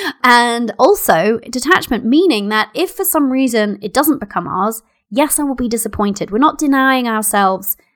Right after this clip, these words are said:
a human response. That's not the point here, but I can be disappointed, but know that ultimately I'm fine. I can be disappointed and then the next ba-, day be like, "Well, I guess the universe has got something even more badass lined up for us. Cool. I wonder what that will be."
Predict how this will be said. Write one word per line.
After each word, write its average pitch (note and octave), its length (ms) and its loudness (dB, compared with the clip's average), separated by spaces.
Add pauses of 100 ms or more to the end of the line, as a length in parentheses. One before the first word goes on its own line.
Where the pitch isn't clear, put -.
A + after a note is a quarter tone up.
(160)
a G3+ 100 2
human G3 760 0 (260)
response. - 840 -2
That's - 240 -6
not A3+ 200 -4
the G#3 60 -6
point A#3 460 -2
here, C#3+ 560 -6
but G3+ 160 -6
I G#3 80 4
can A3+ 180 -6
be A3 80 -6
disappointed, B3 680 2
but - 160 -2
know A3+ 300 4
that A3 200 4
ultimately G3 420 -2
I'm D#3+ 140 -4
fine. F3 420 -4 (140)
I G#3 80 -4
can A3 120 -6
be A3+ 100 -2
disappointed A3+ 760 2
and G3 120 -2
then G3 160 -2
the G3 60 -4
next G3+ 300 -2
ba-, G3 220 0
day G3+ 200 -2
be F#3 160 -6
like, F3+ 280 0
"Well, G3 220 2
I F#3+ 80 2
guess G#3 240 -2
the F3+ 100 -10
universe F#3 240 -2
has - 100 -12
got - 160 -6
something F#3 380 -8 (140)
even A#3 360 0
more F#3 240 0
badass F#3 500 0
lined E3 200 -2
up - 140 4
for - 120 -12
us. - 140 -10
Cool. A3 560 0
I F#3 80 -8
wonder F#3 160 -6
what - 120 -8
that E3 160 -6
will - 100 -14
be." - 240 -14